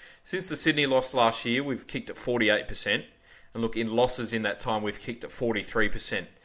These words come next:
So I just wanna know what's actually going wrong here. You know, when was the last time Schultz kicked a goal to, you know, get us back into a game? You know, Wingard missed a sitter that, you know, he just had to eat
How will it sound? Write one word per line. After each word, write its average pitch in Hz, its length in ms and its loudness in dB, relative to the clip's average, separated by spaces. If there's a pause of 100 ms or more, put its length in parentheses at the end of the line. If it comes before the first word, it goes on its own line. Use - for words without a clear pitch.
(380)
So 147 80 0
I - 40 2
just - 140 -4
wanna 269 160 6
know 139 120 10
what's 123 320 2
actually 120 300 -4
going 107 360 2
wrong 110 220 -2
here. 110 280 -6
You 101 180 -10
know, 104 140 -4
when 147 180 2
was 151 120 -4
the 151 60 -6
last 131 260 2
time 117 180 -2
Schultz 120 320 -6
kicked - 260 -10
a 117 40 -6
goal 107 300 2
to, 98 260 -2 (140)
you 113 100 -2
know, 107 80 2
get 127 240 6
us 123 140 2
back 120 260 2
into 120 220 -2
a 107 60 4
game? 117 320 0 (680)
You 127 100 2
know, 120 80 4
Wingard 143 420 10
missed 135 220 -2
a 127 40 -2
sitter 143 320 2
that, 120 280 4
you 131 140 0
know, 117 60 0
he 120 80 -2
just 120 200 -6
had 117 220 -4
to 113 180 0
eat 113 240 0